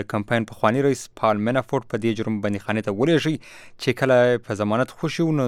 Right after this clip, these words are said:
د شاهدانو په دوسیه کې خرابۍ کړې دي. د روسیې د مداخلې په اړه خاص وکیل چې د دې تحقیقات کوي چې ټرمپ د کمپاین ډلې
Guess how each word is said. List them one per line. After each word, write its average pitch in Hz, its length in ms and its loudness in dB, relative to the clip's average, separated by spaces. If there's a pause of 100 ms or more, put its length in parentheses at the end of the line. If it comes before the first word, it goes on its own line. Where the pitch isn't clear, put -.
د 104 140 -2
شاهدانو 113 440 0
په 104 120 -6
دوسیه 104 280 -4
کې 101 160 -6
خرابۍ 92 360 0
کړې 98 200 -6
دي. 98 80 -4 (720)
د 104 140 2
روسیې 104 220 -2
د 107 120 2
مداخلې 104 420 -2
په 110 80 4
اړه 107 280 2
خاص 135 260 2
وکیل 127 260 -4 (100)
چې - 60 -10
د 110 160 -2
دې 110 160 -2
تحقیقات - 520 -4
کوي 131 300 -2
چې - 60 -6 (160)
ټرمپ 170 260 0 (220)
د 110 160 0 (140)
کمپاین 147 340 2
ډلې 160 180 4